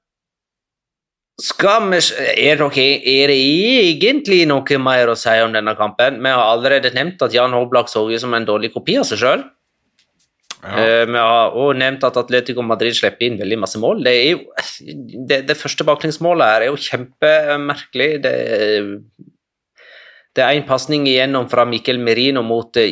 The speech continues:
Speaker 1: Isak, og, eh, som, som da har med seg Sørloth, og så er plutselig, altså, de to er jo alene mot en Atletico Madrid-forsvarer. Det, det, det er mye med Atletico Madrid som ikke ligner Atletico Madrid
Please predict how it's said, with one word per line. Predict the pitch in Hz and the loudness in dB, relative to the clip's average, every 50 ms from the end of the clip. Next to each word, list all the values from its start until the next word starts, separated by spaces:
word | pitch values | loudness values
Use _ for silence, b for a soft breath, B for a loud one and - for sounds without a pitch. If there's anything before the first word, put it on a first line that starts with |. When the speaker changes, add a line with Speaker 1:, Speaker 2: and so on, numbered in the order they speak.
| 101 127 | 0 -2
Speaker 1:
Isak, | 127 - - 131 120 - - 101 | -4 -2 0 -2 -2 -2 -2 -2
og, | 101 107 110 110 107 107 | 0 0 2 2 2 2
eh, | 104 101 95 98 98 | 4 2 2 0 -2
som, | - - 113 107 90 - | -2 -4 -4 -4 -4 -8
som | - 120 117 113 | -6 -4 -2 2
da | 120 117 117 113 104 98 | 4 4 4 4 4 2
har | - - 104 98 98 | 2 2 2 2 2
med | 110 117 120 | 0 -2 -4
seg | - 117 110 | -4 -6 -4
Sørloth, | - 101 90 95 104 113 113 - 110 104 | -4 -2 -2 0 0 -2 -2 -2 -4 -2
og | |
så | - 113 107 | 0 2 2
er | 110 95 - | 0 0 -4
plutselig, | 110 95 - - - - | -10 -10 -10 -12 -10 -8
altså, | - 107 - 117 | -8 -6 -6 -2
de | 104 123 123 113 - | 0 0 0 0 -2
to | - 113 113 | -2 0 2
er | 113 | 2
jo | 113 110 107 - - 110 117 | 2 2 0 0 0 0 0
alene | 113 110 110 113 117 113 117 107 104 110 117 139 143 | 0 0 0 0 2 2 2 0 -2 -6 -4 -4 -2
mot | 131 117 113 - _ - 165 | -4 -4 -6 -8 _ -4 -2
en | 170 147 117 95 104 | -2 -2 -2 -2 -4
Atletico | 104 107 - - 120 - 123 113 113 | -4 -2 -2 -4 -4 -2 -4 -4 -4
Madrid-forsvarer. | 113 107 113 127 123 127 - - 104 87 85 92 113 117 | -4 -2 -2 -4 -4 -4 -4 -2 0 0 2 2 2 2
Det, | 131 120 113 120 113 | 2 0 0 -2 -2
det, | 127 127 123 110 80 65 - - - - _ - 95 | -2 0 0 0 -2 -6 -8 -12 -14 -20 _ -14 -4
det | 107 127 | -2 -2
er | 131 143 | 0 2
mye | 151 160 156 - - 208 | 0 0 0 -2 -2 0
med | 208 175 | 0 0
Atletico | 156 - 170 160 170 151 143 | 0 0 -2 -2 -2 -4 -6
Madrid | 131 117 104 127 139 139 135 | -6 -4 -2 -2 -2 -2 -4
som | - 120 | -6 -8
ikke | 107 - - 120 107 | -8 -6 -6 -6 -6
ligner | 101 98 104 110 110 | -6 -6 -4 -4 -4
Atletico | 101 - 107 101 98 - 98 98 | -4 -2 -2 -4 -4 -4 -12 -12
Madrid | 87 101 92 98 107 127 123 113 87 - _ | -12 -12 -8 -2 -2 0 0 0 -4 -6 _